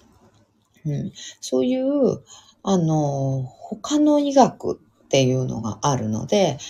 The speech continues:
あと最近では、あの、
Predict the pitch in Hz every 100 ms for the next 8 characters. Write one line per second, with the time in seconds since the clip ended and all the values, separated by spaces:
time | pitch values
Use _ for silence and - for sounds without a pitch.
0 | - 262 262 220 - 196 196 196 202 190
1 | 190 185 190 196 175 - - - - _
2 | - 151 135 123 120 117 117